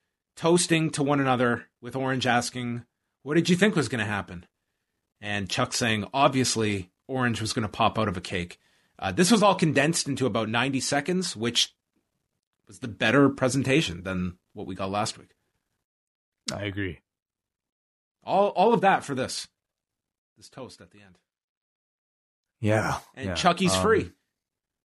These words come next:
Speaker 2: yeah, yeah. It's, uh,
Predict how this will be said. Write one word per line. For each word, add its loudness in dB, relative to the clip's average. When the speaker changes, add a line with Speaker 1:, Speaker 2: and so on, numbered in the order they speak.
Speaker 2:
yeah, 2
yeah. 4
It's, -6
uh, 6